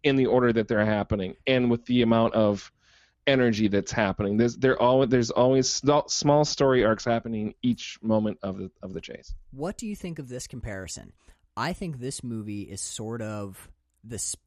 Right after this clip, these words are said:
Speaker 2: the soul sister or whatever you wanna say. A, an analogous movie would be John Wick.
Speaker 1: Mm-hmm.
Speaker 2: Because the John Wick, specifically the fight scenes,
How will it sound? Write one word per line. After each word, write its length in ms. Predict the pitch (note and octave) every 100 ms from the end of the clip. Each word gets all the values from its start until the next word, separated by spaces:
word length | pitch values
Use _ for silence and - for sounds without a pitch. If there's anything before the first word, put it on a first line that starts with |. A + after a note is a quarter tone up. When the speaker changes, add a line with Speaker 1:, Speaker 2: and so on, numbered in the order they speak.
| _
Speaker 2:
the 280 | B2+ G#2 F2+
soul 800 | - - - - - F3 D#3+ D3
sister 540 | - - A#2+ - - G#2+
or 280 | G#2 G2
whatever 520 | G2 G2 F#2+ F#2+ G2 G2
you 160 | G#2
wanna 260 | F#2+ F2+ E2+
say. 400 | - F#2 F2+ F2+ - - A1+ F#2+ F2 -
A, 120 | B2+ A2+ - _ -
an 120 | C3
analogous 560 | B2 C3 F3 F#3 E3+ C#3
movie 260 | B2 A2+
would 140 | A2 G2
be 100 | G2+
John 420 | F2+ F#2 G2 F2+
Wick. 360 | F2 - _ _ _ _ _ _ _ -
Speaker 1:
Mm-hmm. 140 | C3+
Speaker 2:
Because 220 | D3 D#3+ F3
the 80 |
John 500 | A#2 C3 D3 F#3 G3+
Wick, 160 | E3 D3+
specifically 560 | - F#3 - A#3+ C4+ G3
the 80 |
fight 320 | D3+ D#3 C#3+ -
scenes, 440 | G#2 D2+ - -